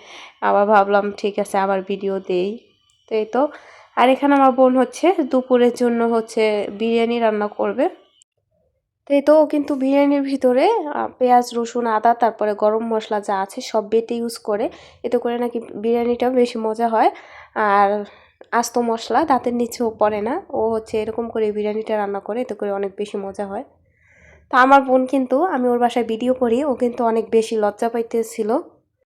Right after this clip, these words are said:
তো আমাকে বলতো যে, "আমার বাসায় তো কিছুই নেই, তুই কি ভিডিও করস?" তো আমি বলতেছিলাম, "তো, আহ, কিছু লাগবে না।" তো এই যে আমার বোন হচ্ছে নাড়াচাড়া করতেছে,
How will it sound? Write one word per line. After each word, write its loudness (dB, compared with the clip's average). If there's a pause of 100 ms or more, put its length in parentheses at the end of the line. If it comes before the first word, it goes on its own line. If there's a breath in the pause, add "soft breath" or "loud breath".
(260)
তো 4
আমাকে 4
বলতো 6
যে, 4
"আমার 6
বাসায় 2
তো -2
কিছুই 2
নেই, 2
তুই -4
কি -2
ভিডিও 0
করস?" 0 (380 loud breath)
তো 2
আমি 6
বলতেছিলাম, 0
"তো, -2
আহ, 2
কিছু -4
লাগবে 2
না।" 0 (280)
তো -
এই 0
যে -2
আমার 0
বোন -2
হচ্ছে -6
নাড়াচাড়া -4
করতেছে, -6